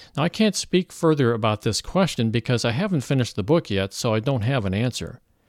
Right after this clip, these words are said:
but I'm fascinated by what I've read so far. Again, the book is called Let Them Eat Tweets, How the Right Rules in an Age of Extreme Inequality,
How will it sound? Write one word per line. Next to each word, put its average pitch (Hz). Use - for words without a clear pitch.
but 120
I'm 101
fascinated 107
by 98
what 101
I've 95
read 107
so 98
far. 113
Again, 165
the 143
book 160
is 196
called 113
Let 123
Them 139
Eat 139
Tweets, -
How 107
the 98
Right 110
Rules 113
in 107
an 104
Age 117
of 107
Extreme 147
Inequality, 120